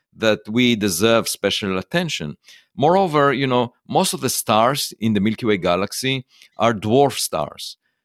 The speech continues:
uh, like, uh, Proxima Centauri, the nearest star to the sun, uh, has twelve percent of the mass of the sun. It's much fainter. It has half the surface temperature. It emits mostly infrared radiation.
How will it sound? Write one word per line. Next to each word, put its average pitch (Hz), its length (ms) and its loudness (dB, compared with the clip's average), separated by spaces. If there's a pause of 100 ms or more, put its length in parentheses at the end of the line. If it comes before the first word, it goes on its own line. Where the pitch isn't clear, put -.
(140)
uh, 104 180 -2
like, 104 400 2
uh, 107 120 2
Proxima 135 520 0
Centauri, 110 840 -2
the 90 160 -2
nearest 127 540 0 (100)
star 98 440 0
to 107 140 -6
the 87 100 -4
sun, 82 500 -2 (420)
uh, 92 340 0
has 110 460 0
twelve 156 380 0
percent 120 440 0
of 87 120 -6
the 92 80 -2
mass 92 260 0
of 78 80 -10
the 82 80 -4
sun. 87 340 0
It's - 240 -2
much 101 260 0
fainter. 90 300 0
It 78 120 -6
has 95 320 -2 (260)
half 139 320 -2
the 117 80 -2
surface - 500 0
temperature. 78 600 -2 (380)
It - 180 -4
emits 147 320 0
mostly 139 460 0
infrared 113 520 0
radiation. 110 720 0